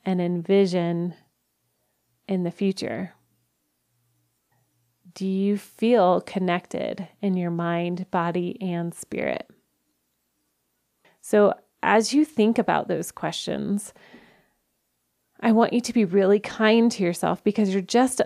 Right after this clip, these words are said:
observing. There's no judgment. We just need to notice where we are at.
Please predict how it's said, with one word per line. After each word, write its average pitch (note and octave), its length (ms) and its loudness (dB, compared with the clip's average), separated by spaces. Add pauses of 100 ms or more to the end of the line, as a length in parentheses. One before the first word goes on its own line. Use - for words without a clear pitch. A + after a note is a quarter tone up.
observing. F3 760 -2 (720)
There's F#3 340 -2
no F3+ 320 2
judgment. A#3 580 0 (500)
We G3+ 140 0
just F#3+ 340 0
need G#3+ 200 4
to G3 120 -2
notice F#3 840 2 (400)
where G3 480 4
we F#3 240 0
are E3+ 220 -4
at. - 500 -6